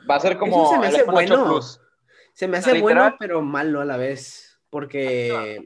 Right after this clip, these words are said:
Speaker 2: lo de vidrio se puede romper muy rápido, ¿no?
Speaker 1: Aquí te va. Va a ser como, sí, eso sí,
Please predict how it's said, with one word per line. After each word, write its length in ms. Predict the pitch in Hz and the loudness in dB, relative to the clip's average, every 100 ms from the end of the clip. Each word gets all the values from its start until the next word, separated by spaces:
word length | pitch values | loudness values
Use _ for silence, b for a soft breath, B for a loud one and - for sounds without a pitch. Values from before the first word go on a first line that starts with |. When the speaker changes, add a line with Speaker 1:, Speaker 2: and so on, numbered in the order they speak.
| 127 | -10
Speaker 2:
lo 80 | |
de 100 | 135 | -8
vidrio 380 | 117 120 160 175 | -6 -6 -4 -4
se 120 | 120 | -6
puede 160 | 117 135 | -10 -8
romper 220 | 156 139 | -6 -8
muy 120 | 147 | -8
rápido, 320 | 131 127 185 131 | -10 -8 -8 -8
¿no? 240 | 165 226 _ _ _ _ _ _ _ _ _ _ - | -10 -14 _ _ _ _ _ _ _ _ _ _ -8
Speaker 1:
Aquí 200 | 277 - | -6 -2
te 80 | |
va. 280 | 160 107 - 131 | -2 -2 -8 -4
Va 80 | 151 | -4
a 20 | |
ser 200 | 196 196 | -4 -12
como, 340 | 214 190 156 | -10 -6 -8
sí, 140 | - 156 | -6 -6
eso 140 | 165 | -6
sí, 160 | 135 | -10